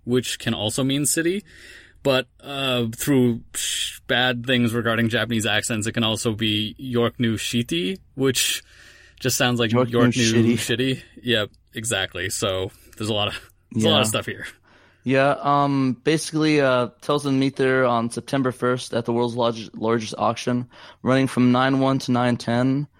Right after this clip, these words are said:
Speaker 2: which is ominous because the day after is not the fair.
Speaker 1: Yeah,
Speaker 2: Weird.
Speaker 1: and th-, keep in mind, this was all written before all that, so it's a weird coincidence.
Speaker 2: Yikes! It, it makes the impl-, implement-,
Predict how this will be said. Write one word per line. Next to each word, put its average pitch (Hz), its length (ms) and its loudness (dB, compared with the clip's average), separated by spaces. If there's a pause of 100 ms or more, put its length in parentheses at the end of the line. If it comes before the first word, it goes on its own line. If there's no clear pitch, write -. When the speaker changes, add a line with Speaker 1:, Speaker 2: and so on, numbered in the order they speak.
(160)
Speaker 2:
which 117 180 -4
is 123 160 0
ominous 135 640 2
because 120 420 0
the 120 100 2
day 117 200 2
after 117 400 0
is 107 140 -2
not 120 300 2
the - 60 -8
fair. 110 440 0 (2000)
Speaker 1:
Yeah, 113 400 0
Speaker 2:
Weird. 113 120 4
Speaker 1:
and 107 120 4
th-, 202 140 -4
keep 277 140 0
in 262 80 4
mind, 175 220 2
this 175 100 0
was 220 100 0
all 233 140 0
written 185 280 2
before 127 420 0
all 104 140 0
that, 95 260 -2
so 139 120 -2
it's 123 100 0
a 127 60 0
weird 131 240 -2
coincidence. 104 720 -4 (1000)
Speaker 2:
Yikes! 113 500 2
It, 117 160 2
it 131 120 4
makes 143 260 2
the 135 100 0
impl-, 135 300 -2
implement-, 131 540 0